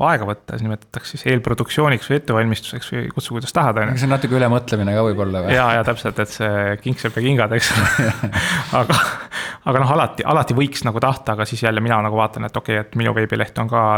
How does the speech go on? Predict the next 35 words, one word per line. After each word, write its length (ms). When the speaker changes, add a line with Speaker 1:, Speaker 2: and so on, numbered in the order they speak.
Speaker 1:
tegelikult 580
üks 160
kolmandik 540
on 100
võib-olla 400
nii-öelda 380
klassikalises 560
mõttes, 380
äh, 160
müügiflyer, 720
äh, 320
mis 160
siis 160
nagu 460
kutsub 320
midagi 260
tegema 460
või 100
noh, 200
vaata 260
mu 160
töid 320
või 160
ma 140
ei 80
tea, 80
võta 180
ühendust. 460
Ja 160
kaks 240
kolmandikku 480
on 160
tegelikult, 640
äh, 460
sisu 300